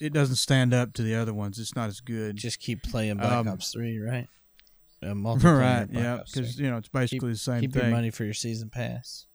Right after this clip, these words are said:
Speaker 2: <laughs>
Speaker 1: Right. Um, some, uh, some well-known actors, athletes,
Speaker 2: Athletes?
Speaker 1: lend their voices to this game. Yeah, I know, it's, it's interesting.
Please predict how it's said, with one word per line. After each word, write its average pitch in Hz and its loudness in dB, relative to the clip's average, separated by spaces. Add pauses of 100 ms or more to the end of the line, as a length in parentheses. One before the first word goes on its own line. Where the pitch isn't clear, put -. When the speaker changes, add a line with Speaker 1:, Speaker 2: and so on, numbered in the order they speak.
(300)
Speaker 2:
<laughs> - -10
Speaker 1:
Right. 110 -2 (1500)
Um, 139 6 (920)
some, 143 4
uh, 120 0 (240)
some 120 -2 (160)
well-known 160 6
actors, 135 -4 (140)
athletes, 131 -2 (680)
Speaker 2:
Athletes? 135 -2
Speaker 1:
lend 135 8
their 123 6
voices 120 2
to 117 -6
this 107 -4
game. 110 -8 (240)
Yeah, 160 2
I 160 4
know, 190 6
it's, - 0
it's 139 0
interesting. 127 0